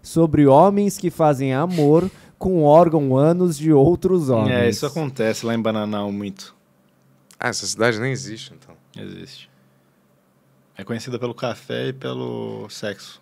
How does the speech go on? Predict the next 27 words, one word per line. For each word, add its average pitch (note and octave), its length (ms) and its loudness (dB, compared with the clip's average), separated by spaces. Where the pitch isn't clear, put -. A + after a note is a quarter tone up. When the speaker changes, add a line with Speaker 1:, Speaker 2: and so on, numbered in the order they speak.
Speaker 2:
homossexual G#2+ 640 -14
em A2 160 -10
vídeo. G2+ 320 -14
Speaker 3:
<laughs> - 1120 -6
Então - 220 -20
tá. D#2+ 200 -14
Speaker 1:
É, B2+ 320 -2
Speaker 3:
Bananal, B2 800 0
Speaker 1:
bom. C3+ 180 2
Speaker 3:
sabia G2 500 -6
que F2 80 -8
era F2 80 -8
alguma F2 260 -12
pegadinha, F2 720 -14
né? F#2 100 -20
Speaker 2:
Não, F#3 160 -10
é F3 40 -10
Speaker 1:
Não, A#2 60 -12
Speaker 2:
real. F3 340 0
Speaker 1:
existe C#3+ 420 -4
Speaker 2:
Meu C3+ 120 -4
Speaker 1:
mesmo, E3 100 -8
Speaker 2:
pai C3+ 140 -4
Speaker 1:
cara. - 100 -6
Speaker 2:
nasceu C3+ 300 -10
em - 40 -10
Bananal. A2 380 -14